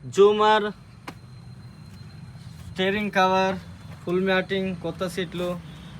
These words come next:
కొత్త లైనింగ్స్. ఇక చూసుకోర్రి బండి ఎట్లా ఉంటుందో. హైటెక్ బాడీ, కొత్త బాడీ.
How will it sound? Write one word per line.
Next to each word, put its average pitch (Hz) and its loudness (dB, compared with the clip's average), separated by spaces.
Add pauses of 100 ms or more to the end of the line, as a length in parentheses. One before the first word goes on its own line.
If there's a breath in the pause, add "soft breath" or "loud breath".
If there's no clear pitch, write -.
(400)
కొత్త 156 -4
లైనింగ్స్. 180 0
ఇక 147 0
చూసుకోర్రి 139 -2
బండి 139 -2
ఎట్లా 139 -4
ఉంటుందో. 120 -6 (3500)
హైటెక్ 214 4
బాడీ, 247 10 (120)
కొత్త 233 4 (100)
బాడీ. 247 8